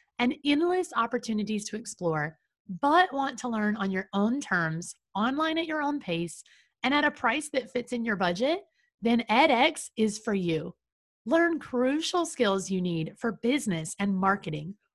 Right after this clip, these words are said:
or choose to improve your writing, speaking, or leadership skills. Whatever you choose, it will fit perfectly in your busy schedule, and you can show off your new knowledge with a verified certificate.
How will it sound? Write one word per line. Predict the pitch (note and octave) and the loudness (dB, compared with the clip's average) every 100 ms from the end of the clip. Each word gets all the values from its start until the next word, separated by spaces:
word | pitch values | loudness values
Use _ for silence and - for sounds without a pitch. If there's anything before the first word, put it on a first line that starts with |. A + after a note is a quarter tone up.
| - | -2
or | C#4+ E4+ | 2 2
choose | - D4 C#4+ - | 2 0 0 -2
to | B3+ | -2
improve | A#3 G#3 A3 G#3 F#3 | -4 -2 -2 0 0
your | F3 | -2
writing, | E3 D#3+ F#3 B3 C#4+ D4 _ | 0 0 0 -2 -4 -10 _
speaking, | - - A3 G#3 A#3+ A#3+ - | -18 -4 -2 -2 -2 -2 -4
or | A3 A#3 C4 | -2 0 0
leadership | A#3+ B3 B3+ - E3+ E3 | 2 2 2 0 -4 -6
skills. | - D#3+ G#3+ A3+ - _ _ _ _ | -6 -6 -6 -12 -16 _ _ _ _
Whatever | G#3+ A#3+ B3+ E4 | 0 4 4 4
you | D#4 D#4 | 4 4
choose, | - F3+ E3 E3 - | 2 0 0 -2 -4
it | G#3+ | 0
will | C4 | 2
fit | B3+ A3 - | 2 -4 -6
perfectly | - B3 B3 D4 D4 D#4 D4+ | -4 -4 -2 -4 -2 -2 0
in | A3+ | 0
your | G3+ F3+ | 2 0
busy | D3+ E3 E3 C#4 | -2 -4 -2 -4
schedule, | - E3+ D#3+ D3+ D3+ - _ _ _ C4+ | 0 -2 0 -2 -4 -8 _ _ _ 2
and | D4 | 2
you | |
can | D#4+ E4 | 2 0
show | - A3+ G#3+ | 0 2 4
off | B3 C4 C4 | 6 4 4
your | C#4+ | 0
new | D4 D4 | 0 2
knowledge | A3 F#3+ G3 F#3 - | 2 2 2 -2 -6
with | G3 | -4
a | G3+ | -2
verified | E3 E3 D#3+ E3 F3+ E3+ F3+ - | 0 0 0 0 0 0 -2 -6
certificate. | - F#3+ D3 C#3 - | -10 -8 -10 -12 -18